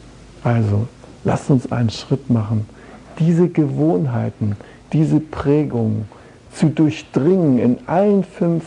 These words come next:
Wahrnehmungsbereichen, in allen fünf identitätsstiftenden Bereichen. Und lasst uns vordringen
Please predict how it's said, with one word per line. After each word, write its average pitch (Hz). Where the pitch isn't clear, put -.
Wahrnehmungsbereichen, 120
in -
allen 165
fünf 147
identitätsstiftenden 127
Bereichen. 113
Und 139
lasst 160
uns 151
vordringen 131